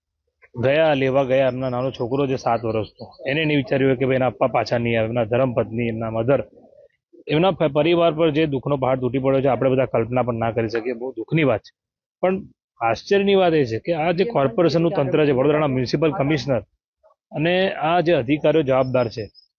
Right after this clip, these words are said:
હજુ સુધી કોઈ એક્શન થઈ નથી. આજે કોર્પોરેશનના પાપે કોઈ માણસે, કોઈ યુવાન, માજલપુરનો યુવાને જીવ ગુમાવ્યો છે. તમે તાત્કાલિક બીજી જગ્યાએ જ્યાં ગટરો ખુલ્લી હતી ત્યાં ઢાંકણા પૂરવા માંડ્યા,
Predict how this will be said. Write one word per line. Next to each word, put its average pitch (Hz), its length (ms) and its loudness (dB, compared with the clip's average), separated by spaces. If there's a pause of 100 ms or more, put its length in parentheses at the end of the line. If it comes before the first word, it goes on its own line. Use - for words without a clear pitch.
(220)
હજુ 185 160 2
સુધી 190 460 2
કોઈ 190 200 0
એક્શન 156 320 0
થઈ 131 140 0
નથી. 101 340 -8 (540)
આજે 160 260 2
કોર્પોરેશનના 165 840 2
પાપે 127 600 0 (260)
કોઈ 170 120 2
માણસે, 143 560 2
કોઈ 139 200 2
યુવાન, 139 340 4
માજલપુરનો 135 500 0
યુવાને 127 360 0
જીવ 120 240 -2
ગુમાવ્યો 117 360 0
છે. - 240 -16 (420)
તમે 160 180 2
તાત્કાલિક 170 540 0
બીજી 143 240 -2
જગ્યાએ 180 260 4
જ્યાં 170 160 2
ગટરો 156 280 2
ખુલ્લી 170 280 2
હતી 170 160 4
ત્યાં 160 140 2
ઢાંકણા 143 280 0
પૂરવા 156 240 2
માંડ્યા, 160 320 2